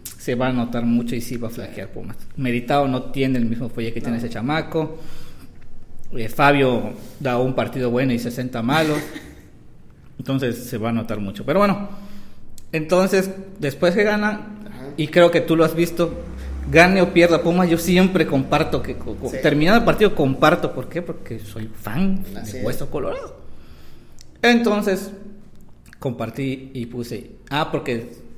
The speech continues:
Speaker 1: expulsan a Mozo, se lesiona a Marco y ya no tenía cambios Pumas y, y acaba con nueve el partido.
Speaker 2: Sí.
Speaker 1: Y terminó tres uno. Y termina el partido y yo comparto, y con nueve.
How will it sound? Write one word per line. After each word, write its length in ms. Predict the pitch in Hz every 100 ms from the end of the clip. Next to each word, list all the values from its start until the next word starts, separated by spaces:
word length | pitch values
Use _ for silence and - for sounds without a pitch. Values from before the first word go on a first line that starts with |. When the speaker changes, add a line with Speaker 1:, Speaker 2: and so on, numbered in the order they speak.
| - -
Speaker 1:
expulsan 420 | 135 - 156 175
a 60 | 170
Mozo, 520 | 185 214 233 233 233 - - -
se 120 | - 131
lesiona 280 | 123 151
a 20 | 143
Marco 680 | 151 180 180 185 - - -
y 220 | 123 117
ya 120 | 123
no 100 | 131
tenía 240 | 135 127 120
cambios 240 | 127 135
Pumas 360 | - 165 180 -
y, 100 | - - -
y 40 | 123
acaba 500 | - 120 117 117 -
con 240 | 127 117
nueve 340 | 127 135 127 123
el 100 | 117
partido. 440 | 131 139 254 247 - - - -
Speaker 2:
Sí. 220 | 123 120 - - - - 120
Speaker 1:
Y 380 | 117 110 110 - -
terminó 260 | 123 113 117
tres 220 | 131 127
uno. 220 | 262 285 - - - - - - - - - - - - - -
Y 40 |
termina 260 | - 113 113
el 60 |
partido 240 | 110 110 139
y 20 |
yo 80 | 131
comparto, 460 | 113 110 110 - -
y 100 | 151
con 280 | - 117 104
nueve. 480 | 147 151 101 -